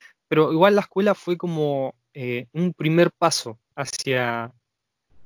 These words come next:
hacia, ¿cómo decirlo? Hacia exponerme como músico, a, a demostrar y a,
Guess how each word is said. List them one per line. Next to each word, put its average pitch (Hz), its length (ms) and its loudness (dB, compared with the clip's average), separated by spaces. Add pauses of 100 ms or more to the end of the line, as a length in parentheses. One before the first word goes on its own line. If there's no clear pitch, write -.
(220)
hacia, 131 920 -2
¿cómo 135 300 -6
decirlo? 123 400 -6
Hacia 131 380 -6
exponerme 131 760 -2 (100)
como 123 200 -10
músico, 123 340 -10 (140)
a, 120 240 -4 (220)
a 147 140 -2
demostrar 151 680 0 (320)
y 143 260 -2
a, 127 580 0